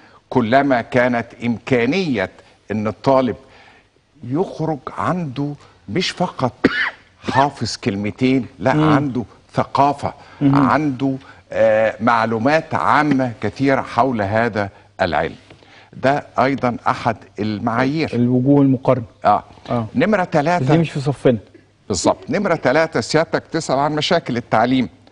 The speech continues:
Speaker 1: في مصر.
Speaker 2: مم.
Speaker 1: عندما أقارن الجامعات في مصر، احنا عندنا ح-، والجامعات بألمانيا، نجد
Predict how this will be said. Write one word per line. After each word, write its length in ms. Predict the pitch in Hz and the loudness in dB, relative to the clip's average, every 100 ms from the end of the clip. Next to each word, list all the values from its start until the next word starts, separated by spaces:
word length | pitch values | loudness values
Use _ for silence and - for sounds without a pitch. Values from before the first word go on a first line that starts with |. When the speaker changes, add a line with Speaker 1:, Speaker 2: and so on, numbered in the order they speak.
| _ _ _ | _ _ _
Speaker 1:
في 140 | 113 | 0
مصر. 360 | 98 98 - - 135 | 2 0 -6 -6 0
Speaker 2:
مم. 200 | 127 113 - | 2 0 -2
Speaker 1:
عندما 360 | 107 165 202 | 2 2 2
أقارن 640 | 208 156 - 185 190 165 156 - _ _ _ _ _ - | 0 -4 2 2 4 0 -2 -10 _ _ _ _ _ -4
الجامعات 720 | 110 110 113 117 101 135 151 - | -2 2 0 2 2 2 0 -4
في 140 | 131 | -2
مصر، 440 | 107 262 - - - _ _ - | 2 0 0 -8 -14 _ _ 0
احنا 280 | 135 135 117 | 0 -2 0
عندنا 460 | 127 123 143 160 | 0 2 0 0
ح-، 240 | 120 - - - _ - - | -2 -8 -16 -18 _ -20 -6
والجامعات 640 | 107 95 110 110 113 127 - | -4 0 2 2 2 0 0
بألمانيا، 540 | 80 95 104 107 78 - - - - - | -4 -2 -2 -2 -4 -10 -18 -20 -20 -6
نجد 360 | 120 170 185 | -2 0 -2